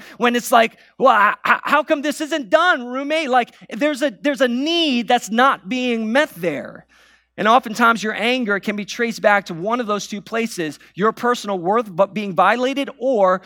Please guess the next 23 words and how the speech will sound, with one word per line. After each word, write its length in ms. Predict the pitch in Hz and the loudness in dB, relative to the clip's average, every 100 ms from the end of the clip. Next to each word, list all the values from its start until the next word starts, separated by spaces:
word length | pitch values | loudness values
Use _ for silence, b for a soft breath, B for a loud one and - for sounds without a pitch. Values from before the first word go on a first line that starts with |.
| B - | B -4
your 140 | 285 | -4
personal 500 | - 214 - 190 190 | -2 -6 -4 -4 -4
need 520 | 185 220 202 151 165 | -4 -4 -2 0 0
or 220 | 151 175 | 0 -2
expectation 680 | 180 185 - 175 202 190 151 | -4 -6 -6 -4 -6 -8 -8
not 200 | 151 147 | -6 -4
being 280 | - 165 165 | -4 -8 -6
met. 460 | 202 147 - - - b b b | -4 -6 -8 -18 -18 b b b
And 80 | 175 | -4
so 160 | 214 208 | -2 0
again, 420 | 160 262 233 196 | 2 2 2 0
if 240 | 180 - | -6 -10
anger 460 | - 262 311 302 277 | -4 -2 -2 0 0
is 180 | 208 196 | 0 -4
a 60 | |
secondary 560 | 190 240 240 220 202 170 | -2 -2 0 0 0 0
issue, 360 | 233 - 180 170 B | -4 -2 -8 -10 B
you've 180 | 165 185 | -6 -2
gotta 300 | - 233 302 | 2 2 2
get 220 | 220 240 | 2 -2
to 80 | 240 | -2
the 100 | 214 | -8
root 420 | 180 180 190 - | -6 -6 -6 -10